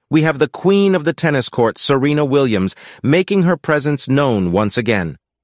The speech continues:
With her powerful strokes and unwavering determination,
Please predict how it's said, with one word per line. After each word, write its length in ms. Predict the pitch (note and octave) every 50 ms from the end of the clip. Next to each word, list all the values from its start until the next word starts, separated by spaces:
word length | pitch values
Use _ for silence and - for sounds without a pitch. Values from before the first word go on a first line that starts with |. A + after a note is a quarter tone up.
| _ _ _ -
With 140 | C#3 D3+ -
her 140 | C#3 C#3+ B2+
powerful 640 | - - - F3+ F3+ F#3 F#3 F3+ E3+ - E3+ D#3
strokes 540 | - - - D3+ C#3 B2+ B2+ B2+ - - -
and 160 | B2+ A#2+ B2 - D3
unwavering 800 | D#3+ E3 D#3+ D3+ C3 C#3+ D3+ D#3 D#3 B2 A#2+ A#2+ A#2+ A#2+ A#2+ A#2
determination, 920 | A#2 A2 - - C3+ C3+ C3 B2+ B2+ B2+ C3 B2+ A#2 - A2+ G2 F#2+ F#2+